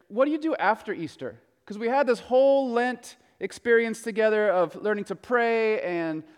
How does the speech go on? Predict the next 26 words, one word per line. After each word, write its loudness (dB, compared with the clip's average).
lament -4
and -6
fast, 2
and -10
then -4
we 0
had 4
an -6
Easter -4
service 0
that -4
was -4
beautiful -2
and -4
joyful 0
and -2
painful -6
all 0
together. -2
And -6
so -10
now -2
what 4
do -4
you -2
do? -4